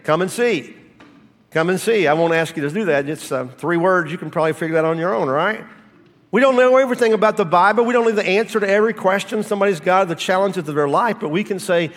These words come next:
"Hey, come and see for yourself." And this is all built on the promise and the premise that God is drawing people to himself.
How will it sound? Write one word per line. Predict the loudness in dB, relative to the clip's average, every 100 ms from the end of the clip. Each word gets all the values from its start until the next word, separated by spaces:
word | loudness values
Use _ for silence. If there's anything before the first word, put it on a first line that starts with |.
| -16 -6
"Hey, | -4
come | -2 -2
and | -2
see | -2 -4
for | -2 -4
yourself." | -4 -6 -8 -10 -12 -20 -20 _ _ _ _ _ _ _ -6
And | 0
this | 0 0
is | 0
all | 2
built | 2 0 0
on | -4
the |
promise | -4 -2 0 0 -4 -10 -8
and | -6
the | -6
premise | -4 -2 0 -2 -4
that | -2 -2 -2
God | -2 0 0
is | -2 -6
drawing | -4 0 0 0 -2
people | -6 -8 -6 -10
to | -8 -8
himself. | -8 -12 -12 -12 -14 -16 -20